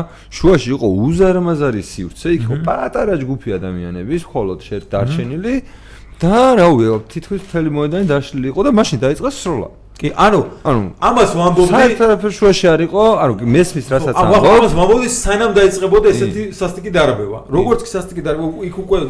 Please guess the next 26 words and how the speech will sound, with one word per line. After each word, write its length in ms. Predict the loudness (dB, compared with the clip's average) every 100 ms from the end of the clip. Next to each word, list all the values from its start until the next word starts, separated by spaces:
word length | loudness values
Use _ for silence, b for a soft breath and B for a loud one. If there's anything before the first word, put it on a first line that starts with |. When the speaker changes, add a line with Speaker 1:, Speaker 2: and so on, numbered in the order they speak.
| -8
Speaker 2:
სა-, 260 | -8 -8 -4
დამთავრდა 460 | -6 -4 -4 -4
იმაზე 240 | -6 -6 -6
ლაპარაკი, 320 | -4 -2 0
Speaker 1:
კი, 80 | 4
Speaker 2:
რომ 120 | 2
Speaker 1:
ანუ, 100 | 2 -4 B
Speaker 2:
ვიღაცამ 420 | -4 0 2 0 2
პროვოკაციაზე 760 | 2 2 0 -4 -2 0 0
ესენი 260 | -2 -4 -8
წამოაგო 400 | -6 -6 -2 2
Speaker 1:
რაც 200 | 4 4
არ 120 | 4 4
უნდა, 100 | 4
Speaker 2:
თუ 80 | 4
Speaker 1:
არ 100 | 4
მომწონდეს, 420 | 2 0 -4 -4 -4
მე 60 | -2
ნაციონალური 600 | -2 -4 -4 -4 -4 -2
მოძრაობა 360 | -4 -4 -4 -4
ზოგადად, 420 | -2 -2 -2 -6 -8
მე 140 | -8
ისი, 180 | -8 -8
მათ 220 | -8 -8
შორის, 240 | -8 -10 -6
აი, 140 | -8